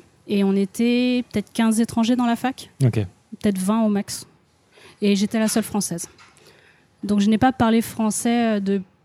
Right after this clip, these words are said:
Speaker 1: pendant quasiment un an.
Speaker 2: OK.
Speaker 1: Et je parlais un petit peu anglais, mais je parlais aussi beaucoup japonais.
Speaker 2: Et co-, comment ça se passe une année, euh, universitaire au Japon ? Tu fais que du japonais ou tu fais d'autres matières ?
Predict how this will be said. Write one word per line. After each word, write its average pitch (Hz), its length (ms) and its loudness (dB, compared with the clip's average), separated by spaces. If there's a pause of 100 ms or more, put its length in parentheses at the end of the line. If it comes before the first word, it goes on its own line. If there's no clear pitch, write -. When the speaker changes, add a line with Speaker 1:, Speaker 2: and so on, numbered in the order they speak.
(200)
Speaker 1:
pendant 202 260 0
quasiment 202 500 0
un 196 140 0
an. 180 100 -4 (360)
Speaker 2:
OK. 156 180 2 (360)
Speaker 1:
Et 202 60 -2
je - 120 -4
parlais 214 300 0
un 214 120 0
petit - 140 -8
peu - 120 -4
anglais, 208 340 0
mais 240 80 2
je - 80 -4
parlais 196 160 -2
aussi 196 200 -6
beaucoup 196 240 -4
japonais. 185 340 -4 (880)
Speaker 2:
Et 131 80 4
co-, 170 200 -2
comment 143 180 4
ça 135 140 0
se - 60 -6
passe - 260 0
une 120 100 4
année, 110 260 6
euh, 95 480 0
universitaire 113 720 0
au 107 60 0
Japon ? 110 400 0
Tu - 160 -12
fais - 140 -6
que - 120 -4
du 104 120 0
japonais 113 400 0
ou 202 80 -2
tu - 100 -12
fais - 80 -8
d'autres 113 200 0
matières ? 147 340 0